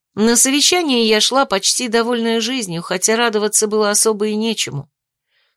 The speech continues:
Поступок брата оставил шрам, а за Эрера и Мелча всё ещё болела душа. И хотя Десар не признавался, я всё равно чувствовала, насколько сильно он расстроился,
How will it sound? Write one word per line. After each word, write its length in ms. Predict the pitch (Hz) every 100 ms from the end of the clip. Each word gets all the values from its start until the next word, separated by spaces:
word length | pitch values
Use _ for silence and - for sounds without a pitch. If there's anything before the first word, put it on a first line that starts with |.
| _
Поступок 600 | - 220 - 330 277 269
брата 420 | 220 196 294 277 254
оставил 420 | 254 262 247 247
шрам, 440 | - 247 262 185 - _ _ _ _ _ _ -
а 160 | 214
за 260 | 214 233 -
Эрера 420 | - 233 220 214 208
и 80 | 208
Мелча 480 | 220 233 214 -
всё 220 | 160 - 214
ещё 260 | 196 214
болела 440 | 196 208 226 208 196
душа. 460 | 214 - 202 156 - _ _ _ _ _ _ _ _
И 100 | 220
хотя 380 | 202 254 240 254
Десар 400 | 233 247 277 247
не 120 | 247
признавался, 680 | 254 240 247 247 277 262 196
я 220 | 202 226
всё 160 | - 233
равно 320 | 240 262 277
чувствовала, 520 | - 254 233 170 175
насколько 520 | 196 202 - 233 220
сильно 400 | 220 254 240 208
он 100 | 214
расстроился, 800 | 208 220 - - 254 185 147 160